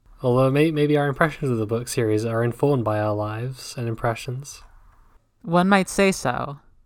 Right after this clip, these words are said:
Speaker 2: Um, so today we're talking about the Red Pyramid some more, everyone. It's, it's here.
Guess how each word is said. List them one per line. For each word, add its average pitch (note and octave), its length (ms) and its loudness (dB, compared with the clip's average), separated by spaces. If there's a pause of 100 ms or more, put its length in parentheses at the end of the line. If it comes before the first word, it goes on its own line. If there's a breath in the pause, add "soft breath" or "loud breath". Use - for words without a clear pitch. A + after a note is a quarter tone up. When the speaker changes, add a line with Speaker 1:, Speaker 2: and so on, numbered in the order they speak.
(400)
Speaker 2:
Um, D#3 540 2 (300)
so F#3+ 220 -2
today G3 360 2
we're F3 100 2
talking D#3 320 4
about C#3 240 2
the E3 80 2
Red D3+ 180 4
Pyramid C#3+ 380 2
some C#3 160 -4
more, B2 160 4
everyone. C3 540 -2
It's, - 500 -8
it's D#3+ 220 -2
here. D3+ 380 -6